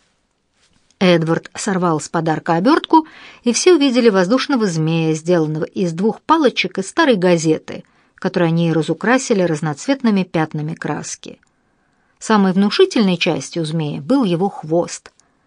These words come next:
длинный кусок бечевки — с навязанными на нее лентами из цветной бумаги.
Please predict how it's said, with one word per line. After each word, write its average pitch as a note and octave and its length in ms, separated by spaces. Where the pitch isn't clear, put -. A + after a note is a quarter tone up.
длинный F3 400
кусок E3+ 380
бечевки — C4 680
с - 120
навязанными G#3+ 720
на D#3 120
нее D#3+ 320
лентами E3+ 560
из - 80
цветной D#3+ 320
бумаги. D#3 560